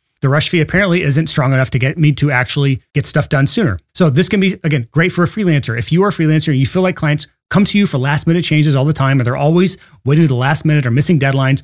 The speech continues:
what's the rush fee for getting things done faster than normal? It could be that they came to you with a week's notice for something that usually takes two weeks, or they wanna get ahead of another client, or they ask for last minute changes. All these things are in your payment terms under rush fees. And they can be a wonderful way of making a little extra money, but also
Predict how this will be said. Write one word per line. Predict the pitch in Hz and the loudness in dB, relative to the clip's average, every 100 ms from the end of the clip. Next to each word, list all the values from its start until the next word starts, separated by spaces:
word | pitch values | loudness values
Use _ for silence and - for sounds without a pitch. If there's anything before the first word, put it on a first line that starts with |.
| _ - | _ -4
what's | 175 - | -2 0
the | 156 | 0
rush | 143 147 | 0 -2
fee | 196 185 | -2 0
for | 135 | 0
getting | 143 135 | 2 2
things | 135 | 0
done | 104 120 | 0 -2
faster | - 120 127 156 | 0 -2 0 0
than | 131 | 0
normal? | 120 117 101 - - | 0 -2 -6 -10 -6
It | - | 0
could | 175 | 2
be | 151 | 2
that | 147 | 0
they | 143 | -2
came | 151 151 | 0 0
to | 156 | 2
you | 151 147 | 2 2
with | 131 131 123 | 2 0 2
a | |
week's | 147 131 | 0 2
notice | 175 214 | 0 0
for | 156 | -4
something | 131 123 | -4 -2
that | |
usually | 127 120 | -2 -2
takes | 110 - | -4 -4
two | - 233 | -2 0
weeks, | 226 - - - - | 0 -4 -16 -14 0
or | 147 143 139 135 _ 156 | 2 2 0 -2 _ 0
they | |
wanna | 147 135 | 2 0
get | 127 | -2
ahead | - 185 | 0 0
of | 156 | 0
another | 180 185 | -2 -2
client, | 185 180 185 | -2 -2 -2
or | 160 143 139 135 110 - _ - | 0 2 2 2 0 -4 _ 0
they | 156 | 2
ask | 156 - | 2 0
for | |
last | 139 143 151 | -2 -2 -2
minute | 131 | -2
changes. | - 180 196 190 190 - _ | 0 0 2 2 0 -6 _
All | 180 214 | 0 0
these | 226 | 0
things | 214 185 165 | -2 -2 -2
are | |
in | 175 170 | 2 2
your | 156 | 2
payment | 151 147 135 | 0 -2 -2
terms | - 185 254 - - _ _ | -2 -2 -2 -8 -16 _ _
under | 156 139 | 2 2
rush | 131 156 - | 4 2 0
fees. | 165 151 147 - _ _ - | 2 2 2 -4 _ _ 0
And | 156 | 2
they | |
can | 147 147 | 4 2
be | |
a | 143 | 2
wonderful | 147 151 147 | 2 2 2
way | 139 135 156 | 0 0 0
of | 127 180 | -2 0
making | 214 226 | 0 0
a | |
little | 202 190 | 0 0
extra | - 143 | 0 -2
money, | 139 208 | -2 -2
but | 156 151 | -2 0
also | 175 - 160 135 | 0 0 -2 -2